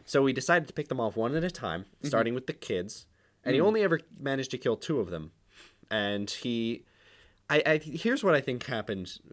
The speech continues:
Speaker 1: 'cause when they found the bodies, they found the bodies with, uh, uh, Holmes' description after he was caught.
Speaker 2: Right.
Speaker 1: Because I think, like, once he realized, like,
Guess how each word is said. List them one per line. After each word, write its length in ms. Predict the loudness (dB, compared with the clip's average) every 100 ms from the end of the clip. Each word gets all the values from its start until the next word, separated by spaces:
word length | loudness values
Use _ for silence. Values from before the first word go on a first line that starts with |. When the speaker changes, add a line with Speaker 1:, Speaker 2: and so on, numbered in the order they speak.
| -12
Speaker 1:
'cause 180 | -6 -4
when 140 | -2 -2
they 100 | 0
found 260 | 0 0
the 60 | 0
bodies, 460 | 2 2 2 -2
they 100 | -2
found 220 | 0 0 0
the 40 |
bodies 360 | -2 -2 -2 -4
with, 260 | -6 -6
uh, 300 | -6 -6 -8 -12 _ _ _ _
uh, 140 | -8 -6
Holmes' 340 | -2 -2 -2
description 480 | -6 -4 -2 -2 -2
after 240 | -4 -4
he 80 | -4
was 140 | -6 -6
caught. 380 | 0 0 0 -10 -6
Speaker 2:
Right. 200 | -6 -6 -6
Speaker 1:
Because 200 | -2 0
I 80 | 2
think, 240 | 2 2
like, 160 | 0 2
once 220 | 0 0
he 80 | 0
realized, 520 | 4 4 4 2 2
like, 300 | -2 -2